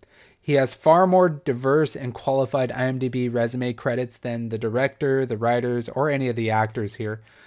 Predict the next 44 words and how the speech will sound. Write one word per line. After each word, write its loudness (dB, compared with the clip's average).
So -2
his 4
on-screen 0
presence -4
is -10
exactly 2
what -2
the -4
film -4
needed -4
to -4
inject -4
into -6
it -6
with -8
life. -6
Sadly, 4
though, 2
he 4
isn't 4
on 0
screen -2
that 4
often 4
in -4
this -8
movie -4
to -2
leave -4
a -6
big -6
imprint -6
on -8
the -8
film, -10
which -2
is 2
a 2
huge 0
bummer 4
and 2
a -2
missed -2
opportunity. -6